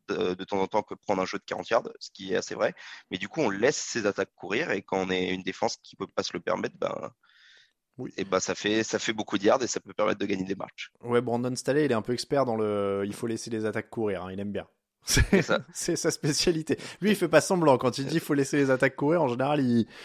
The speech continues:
Speaker 2: il, il laisse courir,
Speaker 1: Non,
Speaker 2: quoi.
Speaker 1: oui, il aime bien, il aime bien, il aime, il a un peu de mal à prouver son point, mais en tout cas, il les laisse, euh, il les laisse galoper.
Speaker 2: Bon, donc
Speaker 1: Et
Speaker 2: c'est, oui, dis-moi.
Speaker 1: et j'avais, et j'avais une, une, une dernière théorie qui est peut-être, euh, un peu plus tirée par les cheveux, mais,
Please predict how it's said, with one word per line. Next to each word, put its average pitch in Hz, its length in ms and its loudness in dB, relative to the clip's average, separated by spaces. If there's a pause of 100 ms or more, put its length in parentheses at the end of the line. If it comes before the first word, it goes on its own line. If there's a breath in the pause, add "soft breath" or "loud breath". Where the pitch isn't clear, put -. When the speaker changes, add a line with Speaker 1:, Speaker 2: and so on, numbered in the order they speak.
(380 loud breath)
Speaker 2:
il, - 240 -14
il 143 60 -8
laisse 156 160 -4
courir, 139 320 -2
Speaker 1:
Non, 127 160 6
Speaker 2:
quoi. 113 100 2
Speaker 1:
oui, 165 180 8
il 147 80 4
aime 127 140 4
bien, 123 320 6
il 113 160 4
aime 113 80 2
bien, 113 160 -2
il 104 180 2
aime, 107 160 -2
il 110 220 -2
a 117 40 8
un 117 40 4
peu 139 120 -4
de 127 60 -8
mal 131 140 2
à - 20 2
prouver 120 260 -4
son 131 160 -8
point, 147 220 2
mais 120 220 0
en 107 40 0
tout - 160 -6
cas, 127 140 2
il 123 60 0
les 113 100 -2
laisse, 104 300 -6
euh, 107 260 0
il 107 80 -10
les 107 80 -4
laisse 110 180 -6
galoper. 98 340 -2 (160)
Speaker 2:
Bon, 123 300 0
donc 127 220 -4
Speaker 1:
Et 117 100 6
Speaker 2:
c'est, 123 200 2 (340)
oui, 120 260 -2
dis-moi. 123 320 -2 (240)
Speaker 1:
et 131 120 2
j'avais, 131 280 4
et 123 60 6
j'avais 123 320 4
une, 110 220 0
une, 107 320 2
une 107 160 -2
dernière 123 260 2
théorie 110 260 -2
qui - 120 -12
est - 20 -12
peut-être, - 240 -4
euh, - 100 0 (140)
un 110 80 2
peu 113 160 -10
plus - 240 -10
tirée 113 220 0
par 98 140 2
les 98 100 0
cheveux, 123 240 -2 (480 loud breath)
mais, 131 260 4